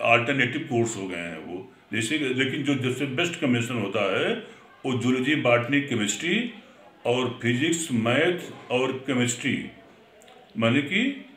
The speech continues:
जो बीएससी bios करना चाहते हैं वो सबसे अच्छा उनका, उनके लिए पड़ता है botany, zoology और chemistry। और इसके अलावा जो होता है, जैसे अब कोई पीसीएम कर रहा है, उसका सबसे अच्छा होता है फिजिक्स, केमिस्ट्री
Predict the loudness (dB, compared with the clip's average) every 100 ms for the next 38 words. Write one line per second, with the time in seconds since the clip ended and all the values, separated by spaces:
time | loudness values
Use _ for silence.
0 | -20 -10 -2 0 2 2 0 0 4 4
1 | 4 2 0 2 0 0 -4 -4 -4 -2
2 | -4 -6 -10 -20 -12 -8 -4 -4 -2 -2
3 | 2 2 2 2 2 2 -2 -2 0 0
4 | 0 -2 2 0 2 2 2 -2 -4 -2
5 | -2 -2 -4 -4 -2 -4 -2 -2 -2 -4
6 | -6 -10 -20 -20 -20 -20 -20 -8 0 2
7 | 2 -2 -2 2 4 6 4 2 0 0
8 | 2 2 2 0 -4 -14 -10 -4 0 2
9 | 2 0 -2 -2 2 2 2 0 0 0
10 | 0 2 4 4 4 2 -2 -6 -10 -6
11 | -4 -2 -2 -2 -4 -2 -2 -2 0 0
12 | 0 -2 -4 -4 -4 -6 -6 -4 -4 -2
13 | -2